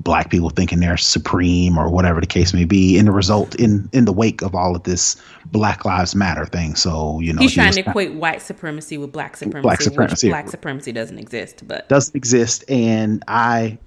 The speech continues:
Speaker 1: there's no way <laughs> in our
Speaker 2: He doesn't
Speaker 1: generation
Speaker 2: have any black people that care about him.
Speaker 1: Right. So to, to, to double down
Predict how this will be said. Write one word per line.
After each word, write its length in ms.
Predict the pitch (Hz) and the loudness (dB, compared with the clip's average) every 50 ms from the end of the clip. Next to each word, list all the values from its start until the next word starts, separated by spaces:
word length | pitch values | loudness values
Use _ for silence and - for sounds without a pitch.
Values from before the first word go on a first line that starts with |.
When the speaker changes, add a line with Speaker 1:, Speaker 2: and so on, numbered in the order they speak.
| - 101 - _ - | -14 -14 -14 _ -6
Speaker 1:
there's 300 | 113 123 120 117 113 113 | -2 0 0 0 0 0
no 100 | 113 113 | 0 0
way 560 | 107 95 107 107 104 95 92 90 92 90 95 - _ - - - - - - - | 0 0 -2 -2 -2 -2 -2 -2 -4 -6 -8 -12 _ -8 -6 -4 -4 -4 0 2
<laughs> 0 | 156 117 - - - - - - - - - - - - - _ - | 2 0 0 -6 -12 -16 -16 -16 -16 -16 -18 -20 -20 -20 -20 _ -8
in 140 | 147 131 110 | -6 -2 2
our 180 | 113 113 117 123 | 4 4 4 4
Speaker 2:
He 140 | - 294 | 4 2
doesn't 200 | 330 370 415 415 - | 2 4 2 2 2
Speaker 1:
generation 80 | 320 | 0
Speaker 2:
have 240 | 294 294 294 269 240 | 0 0 -2 -2 -2
any 180 | - 226 226 220 | -2 -2 -2 -2
black 340 | 185 170 180 180 - - - | -4 -4 -4 -6 -6 -8 -10
people 200 | 196 170 175 165 | -12 -12 -10 -10
that 140 | 156 - | -12 -12
care 180 | - - 160 160 | -12 -12 -12 -12
about 220 | 156 156 151 131 | -12 -14 -16 -16
him. 240 | 135 147 147 147 147 131 _ _ _ _ _ _ - | -16 -16 -16 -18 -20 _ _ _ _ _ _ _ -8
Speaker 1:
Right. 480 | - 107 98 101 95 82 76 - - | -6 -6 -6 -6 -6 -8 -10 -12 -8
So 400 | - - - 175 165 147 120 113 - - 135 - - - _ _ _ _ _ | -4 0 2 4 4 4 2 0 -2 -6 -14 -14 -14 -16 _ _ _ _ _
to, 140 | - - 123 _ _ _ _ _ - | -20 -20 -20 _ _ _ _ _ -6
to, 300 | - 123 113 107 95 - | -2 -2 -2 -2 -4 -8
to 240 | - - - 101 | -10 -8 -8 -8
double 380 | 87 87 87 123 120 123 123 123 | -6 -2 -2 0 0 2 0 0
down 680 | 117 110 107 117 143 165 156 117 104 98 95 92 92 | 0 0 -2 0 0 0 0 0 -2 -2 -4 -6 -8